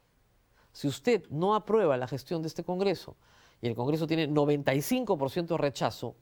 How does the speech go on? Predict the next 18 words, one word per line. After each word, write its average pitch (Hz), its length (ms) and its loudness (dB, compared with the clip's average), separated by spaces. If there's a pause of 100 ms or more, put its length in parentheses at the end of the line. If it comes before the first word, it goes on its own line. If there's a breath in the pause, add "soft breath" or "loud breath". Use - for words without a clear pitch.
¿qué 233 160 4
hace 226 240 0
votando 180 420 2
por 180 120 2
los 151 100 2
partidos 160 420 0
que 160 100 0
tienen 143 220 0
representación 151 580 -2
política 139 380 -2
en 131 60 -2
este 143 180 0
Congreso? 226 440 0 (1700 soft breath)
Hay 117 100 -4
que 139 100 -6
ser 151 160 0
coherentes, 156 540 0
¿verdad? 170 260 -6